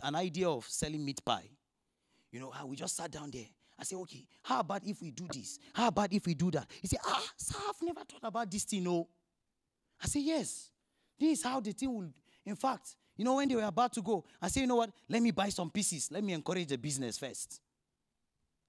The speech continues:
Amen. Please write this thing down if you are writing. "I will always have the mentality of building people and not destroy them." Please write it down. I will always have the mentality of what?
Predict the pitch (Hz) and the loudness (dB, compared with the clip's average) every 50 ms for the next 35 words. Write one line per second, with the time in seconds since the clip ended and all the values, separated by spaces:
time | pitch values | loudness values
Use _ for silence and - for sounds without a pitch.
0 | - 135 135 143 170 220 262 247 _ _ _ _ _ _ _ _ _ _ _ _ | -6 -4 -2 -2 -2 -4 -4 -8 _ _ _ _ _ _ _ _ _ _ _ _
1 | - - 214 240 185 - - 127 175 190 185 180 - - 139 113 98 98 82 - | -8 -4 -2 -2 -2 -2 -4 -4 -4 -4 -2 -4 -6 -6 -6 -6 -6 -6 -8 -10
2 | - _ _ _ - - - 135 110 92 98 101 101 - 92 - - _ _ _ | -16 _ _ _ -14 -10 -8 -8 -8 -6 -8 -10 -10 -12 -14 -16 -20 _ _ _
3 | _ _ _ _ _ _ _ _ _ _ _ _ _ _ _ - - _ _ _ | _ _ _ _ _ _ _ _ _ _ _ _ _ _ _ -16 -16 _ _ _
4 | _ _ _ _ _ _ _ _ _ _ - 160 156 156 156 147 - 214 226 226 | _ _ _ _ _ _ _ _ _ _ 0 2 2 2 2 4 8 8 10 12
5 | 226 226 220 - - 160 170 151 147 135 120 120 120 110 - 131 156 151 151 - | 12 12 12 12 10 10 8 6 6 4 4 4 2 4 6 6 6 6 6 4
6 | - 156 139 110 87 87 - 117 117 120 113 117 113 - - 104 - - 98 87 | 6 6 6 4 4 2 4 4 4 4 4 2 4 4 4 4 4 0 0 0
7 | 92 95 101 104 95 85 - - - - 92 92 87 82 80 69 - - _ _ | 2 0 0 0 0 0 -2 0 0 2 0 2 2 2 0 -2 -4 -14 _ _
8 | _ _ _ _ _ _ _ _ _ _ _ _ _ _ _ _ _ _ _ _ | _ _ _ _ _ _ _ _ _ _ _ _ _ _ _ _ _ _ _ _
9 | _ _ _ _ _ _ _ _ _ _ _ _ _ _ _ _ _ - - 139 | _ _ _ _ _ _ _ _ _ _ _ _ _ _ _ _ _ -8 -6 -4
10 | 107 - - 107 110 107 - 95 85 80 76 71 71 - _ _ _ _ _ _ | -4 -4 -4 -4 -4 -4 -4 -6 -8 -8 -10 -12 -14 -18 _ _ _ _ _ _
11 | - - _ _ _ _ _ _ _ _ _ _ _ _ _ - 156 156 143 143 | -20 -20 _ _ _ _ _ _ _ _ _ _ _ _ _ 6 8 8 8 6
12 | 143 139 - - 220 226 220 220 220 214 214 - - - 175 175 143 123 156 123 | 2 2 6 8 8 10 10 12 12 12 12 12 12 12 12 8 10 10 10 10
13 | 120 120 117 110 - 170 180 175 185 - - 190 160 139 135 156 190 - - | 10 8 10 12 12 12 12 12 12 12 12 12 12 12 12 12 12 12 10